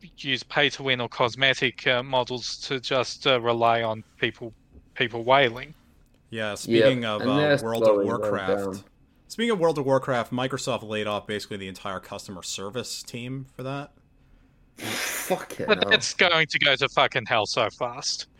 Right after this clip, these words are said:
Speaker 2: Yeah,
Speaker 3: Yep.
Speaker 2: I, I, I don't know what they're planning on
Speaker 3: It's
Speaker 2: doing.
Speaker 3: just
Speaker 2: They're, uh, oh, A I will
Speaker 3: probably
Speaker 2: take care
Speaker 3: canning
Speaker 2: of
Speaker 3: it.
Speaker 2: it.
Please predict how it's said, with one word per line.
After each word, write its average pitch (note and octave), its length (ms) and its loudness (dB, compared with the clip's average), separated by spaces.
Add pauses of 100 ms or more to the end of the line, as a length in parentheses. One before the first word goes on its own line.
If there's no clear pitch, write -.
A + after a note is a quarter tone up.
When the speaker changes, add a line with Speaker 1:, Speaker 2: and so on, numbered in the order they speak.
(240)
Speaker 2:
Yeah, G#2 440 -8
Speaker 3:
Yep. G#2 180 6
Speaker 2:
I, F#2+ 300 -10 (160)
I, F2+ 280 -12 (320)
I A2+ 100 -8
don't A#2+ 120 -4
know A#2+ 100 -4
what A2 220 -6
they're A2+ 80 -6
planning G#2 300 -8
on F#2 100 -8
Speaker 3:
It's F#2+ 80 -4
Speaker 2:
doing. C#3 420 4
Speaker 3:
just G#2+ 380 4 (800)
Speaker 2:
They're, C#3 100 -10
uh, - 100 -12
oh, G#3+ 260 4
A G3 180 6
I F#3 180 6
will E3 100 8
Speaker 3:
probably E3+ 160 6
Speaker 2:
take A#2+ 140 0
care A#2 140 2
Speaker 3:
canning C3+ 160 4
Speaker 2:
of G2+ 40 2
Speaker 3:
it. G2+ 140 6
Speaker 2:
it. F2+ 140 -14